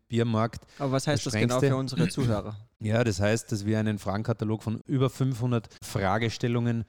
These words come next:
Speaker 1: um die Produktion, aber auch um Werte und Philosophie des Unternehmens, äh, jedes Jahr uns dem stellen müssen,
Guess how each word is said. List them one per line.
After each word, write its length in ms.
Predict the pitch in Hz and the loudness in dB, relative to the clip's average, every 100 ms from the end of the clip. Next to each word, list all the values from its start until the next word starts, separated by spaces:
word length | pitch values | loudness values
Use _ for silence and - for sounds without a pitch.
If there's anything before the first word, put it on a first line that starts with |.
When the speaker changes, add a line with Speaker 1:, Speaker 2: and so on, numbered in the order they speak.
| - | -2
Speaker 1:
um 420 | 147 151 147 127 | 2 4 2 0
die 140 | 127 | -2
Produktion, 640 | 113 113 117 - - 113 123 | 0 0 0 0 0 0 0
aber 360 | - 104 110 | 0 0 0
auch 180 | 92 110 | 0 -2
um 320 | - 69 104 95 | -4 -6 -4 -2
Werte 480 | 101 113 - 123 | 0 -2 -2 -4
und 200 | 104 107 98 | -2 -6 -6
Philosophie 500 | 107 104 107 - 117 | -4 -4 -6 -6 -4
des 140 | 113 | -2
Unternehmens, 640 | 107 107 101 104 104 - - | -2 -2 -2 -2 -4 -6 -10
äh, 220 | - 92 | -8 -6
jedes 400 | 98 101 107 104 | -4 -2 -2 -2
Jahr 180 | 107 104 | -2 -2
uns 200 | 101 - | -4 -4
dem 180 | 98 | -6
stellen 400 | 92 - 95 95 | -6 -4 -4 -4
müssen, 420 | 101 131 - 143 | -4 -4 -6 -8